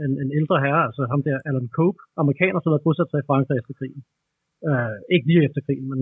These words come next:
men, men senere flyttede tilbage til Frankrig, fordi han kunne huske det fra krigen, og havde gode oplevelser. Og han oplever også, han, han beskriver simpelthen sin, sin tid som værnepligtig i U S A, og så bliver han udsendt til Europa. Han er en del af invasionen i, i, i Normandiet, men han kommer lidt senere.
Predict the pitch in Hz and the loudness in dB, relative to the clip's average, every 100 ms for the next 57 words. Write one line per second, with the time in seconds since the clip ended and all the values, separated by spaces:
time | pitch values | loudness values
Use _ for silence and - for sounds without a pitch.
0 | 139 135 123 120 165 156 143 143 143 117 | 0 0 -2 -2 4 6 4 2 -2 -2
1 | 139 131 - 131 127 143 - 139 120 127 | -2 -4 -4 -4 -6 -12 -10 -6 -6 0
2 | 143 147 - 127 - 139 - 123 - _ | 2 2 -2 -10 -6 -6 -6 -10 -18 _
3 | 127 117 143 135 113 139 - _ _ _ | -12 -8 -4 -4 -6 -12 -16 _ _ _
4 | _ - 143 202 202 208 175 165 180 190 | _ -4 0 2 2 4 2 2 2 2
5 | 180 190 - - 226 190 190 185 - 147 | 4 2 0 0 0 2 2 0 2 0
6 | 123 _ _ _ _ _ - 160 131 208 | 0 _ _ _ _ _ -2 -2 0 0
7 | 202 - 147 127 143 180 220 202 185 180 | 0 2 2 2 2 2 2 0 0 0
8 | 143 131 - 226 208 151 170 165 135 147 | 0 0 0 2 0 -4 -2 2 2 2
9 | 147 - - 113 123 151 226 233 151 147 | 0 -6 -10 -14 -4 0 2 4 4 4
10 | 147 190 175 151 151 190 185 185 180 165 | 2 2 2 2 2 2 2 2 2 0
11 | 127 117 _ _ _ _ _ - 165 131 | -2 -6 _ _ _ _ _ -6 -2 0
12 | 123 113 - 160 160 151 208 185 175 185 | -2 -6 -2 2 2 4 2 2 2 2
13 | 208 208 214 240 247 220 | 2 2 2 2 4 4